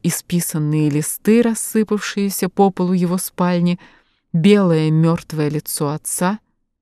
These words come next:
мать на коленях перед креслом.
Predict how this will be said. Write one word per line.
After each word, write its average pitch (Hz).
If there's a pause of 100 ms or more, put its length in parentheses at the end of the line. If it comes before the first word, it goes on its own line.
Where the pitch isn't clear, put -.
(300)
мать 175
на 190
коленях 160
перед 170
креслом. 156